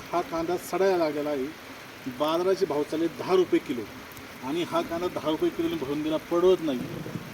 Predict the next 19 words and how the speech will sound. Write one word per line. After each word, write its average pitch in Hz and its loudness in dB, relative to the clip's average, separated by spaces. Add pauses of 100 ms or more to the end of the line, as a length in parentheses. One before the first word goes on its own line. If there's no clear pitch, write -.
(920)
असा 320 -2
कळ 214 0 (100)
चालला 208 4
ह्या 185 6
कांद्याच्या 170 2
विषयाचा 165 2
नाही. 165 2
आणि 170 0
इथं 190 4
बघा, 196 8
हे 175 8
कांद्यामध्ये 175 2
पाणी 180 2
साचले, 139 4 (680)
भरपूर, 170 8 (340)
भरपूर 156 4
पाऊस 185 4
चाललाय, 160 4 (1200)
भरपूर, 170 6